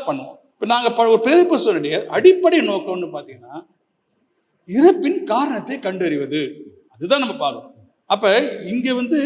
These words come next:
நம்ம இந்த இறப்பின் காரணம் ஏற்கனவே தெரிஞ்சிருச்சு கிளினிக்கல் அட்டாப்சில, அதனால அங்க யாருடைய பர்மிஷனும் தேவை கிடையாது. இங்க அப்படி கிடையாது. போலீஸ்க்கு சில சந்தேகங்கள் இருக்கு. It is a medical legal autopsy done under authorization. The ஸ்டேட் தான் பண்ணுது அந்த வேலையை. அப்ப கவர்மெண்ட்டே ஏன் பண்ணணும் அப்படின்னாக்கா,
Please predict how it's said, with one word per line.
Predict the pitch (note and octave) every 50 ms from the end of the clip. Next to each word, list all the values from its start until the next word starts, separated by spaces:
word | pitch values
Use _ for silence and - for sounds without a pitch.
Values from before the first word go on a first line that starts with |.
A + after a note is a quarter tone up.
| F4 G#4+ A3+
நம்ம | A3 G#3 G3+ G#3
இந்த | G3 F#3+ G3+
இறப்பின் | B3 C#4+ C#4+ D4+ C#4 A#3
காரணம் | A#3+ A#3+ A#3 A3+ A3 F#3 G3
ஏற்கனவே | A3 G#3 G#3 B3 C4 G#3 F#3+
தெரிஞ்சிருச்சு | G#3+ A3 B3 C4 C4 B3 E3+ - G3+
கிளினிக்கல் | - G#3+ G#3+ G3+ F#3+ F#3
அட்டாப்சில, | F#3 F3+ D#3+ D3+ - - C3+ E3 G#3
அதனால | F#3+ F3+ F#3+ G#3 A3
அங்க | G3+ F3+ E3 D#3
யாருடைய | D#3+ F3 F#3 F#3+ F#3 F3+ F3+ F3
பர்மிஷனும் | E3+ F3+ F3+ F3 F3 - E3+ D#3+
தேவை | D#3+ D#3 D3+
கிடையாது. | C#3+ C#3 C3+ C#3 D#3+
இங்க | G3+ G3+ G3 E3
அப்படி | D3 G3+ G#3 G3+
கிடையாது. | G3 F#3+ F#3+ E3 D#3 C3+ C3 - - _ _ _ F3
போலீஸ்க்கு | G#3 A3+ A#3+ - - G#3+ A#3 F#3+
சில | F#3 F#3+ E3+ -
சந்தேகங்கள் | D3 D#3+ F3 G3+ G#3 G3+ F#3+ D#3+
இருக்கு. | D#3 C#3+ C#3 D3 D3+
It | -
is | F3+ E3+
a | D3+
medical | D#3 F4+ C4 B3+ A#3+ A#3+ A#3
legal | G#3+ F#3+ E3+ E3
autopsy | E3 - D#3 D3+ - - C3 C#3+
done | E3+ G3+ A3 G#3+
under | F#3+ F3 D#3+
authorization. | F#3 - - G3+ F#3+ F3+ E3+ D3 D3+ C#3 C#3
The | C#3 C3+ -
ஸ்டேட் | - - A3+ B3 C4 - - A#3
தான் | A3 - -
பண்ணுது | F3+ F#3+ G#3 G#3 E3+ D#3 D3
அந்த | C#3+ C#3+ D3+
வேலையை. | D3+ D3 C#3 - - _ _ _ _ _ _ _ -
அப்ப | - F#3 D#3 D3+
கவர்மெண்ட்டே | F#3 B3+ - D4 C#4+ B3+ - C4+ A#3+ A3
ஏன் | A3+ A#3 A3 -
பண்ணணும் | F#3 G3 G3 G3 F#3+ E3+
அப்படின்னாக்கா, | D3+ - D3+ D3+ D3+ D3 C#3+ A3+ B3